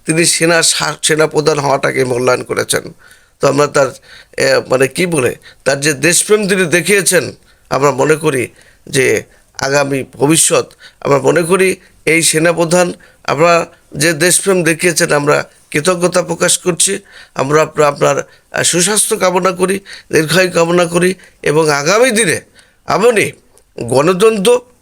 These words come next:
গণতান্ত্রিক পরিবেশ এদেশের মানুষের এবং বাংলাদেশের স্বাধীনতা, সার্বভৌমত্বের হয়ে কাজ করবেন, সেই প্রত্যাশা ব্যক্ত করছি। আপনাকে ধন্যবাদ জানাই,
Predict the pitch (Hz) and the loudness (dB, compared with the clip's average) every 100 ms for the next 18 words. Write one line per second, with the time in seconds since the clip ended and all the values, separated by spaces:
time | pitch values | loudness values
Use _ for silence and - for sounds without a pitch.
0 | _ _ - 135 170 170 190 175 170 - | _ _ 0 2 4 0 0 -2 -2 0
1 | 135 185 233 226 - - - _ - 139 | 0 2 2 2 -2 -8 -20 _ -4 -2
2 | 147 165 127 120 120 170 180 220 226 - | 0 0 0 0 0 0 2 2 0 -8
3 | - - - 139 143 123 123 127 143 135 | -20 -8 -2 0 0 0 0 2 2 0
4 | 151 139 - 127 135 139 131 131 - 131 | 0 -2 -2 -4 -2 0 0 0 -2 -4
5 | 139 135 147 143 131 131 123 123 120 - | -2 0 2 0 0 0 -2 -4 -6 -4
6 | 160 190 196 - - - - - 226 - | 2 2 2 -4 -20 -18 -6 -2 -2 0
7 | 190 - 175 - 143 127 - 135 - - | -2 0 0 0 -2 -6 -6 -8 -6 -6
8 | - - _ _ _ - 143 135 123 - | -6 -8 _ _ _ -4 -2 -2 -4 -4
9 | 127 165 196 175 220 220 | 0 2 2 2 2 2